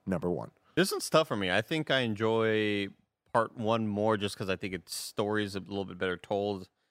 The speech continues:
Speaker 2: And, um, I feel like there isn't a whole lot of fat to be cut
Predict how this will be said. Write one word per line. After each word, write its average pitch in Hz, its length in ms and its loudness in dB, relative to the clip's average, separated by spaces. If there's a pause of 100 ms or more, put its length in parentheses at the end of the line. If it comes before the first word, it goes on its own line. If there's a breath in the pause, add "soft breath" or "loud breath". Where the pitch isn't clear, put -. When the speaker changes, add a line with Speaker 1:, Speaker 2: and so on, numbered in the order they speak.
(280)
Speaker 2:
And, 85 600 -2
um, 85 380 -4 (120)
I 95 80 -4
feel 117 180 -4
like 98 320 -2 (920)
there 113 140 4
isn't 127 320 0
a 107 60 2
whole 120 240 -2
lot 113 200 6
of 92 180 -2 (1000)
fat 107 340 2
to 117 80 -8
be 98 160 -6
cut 123 360 2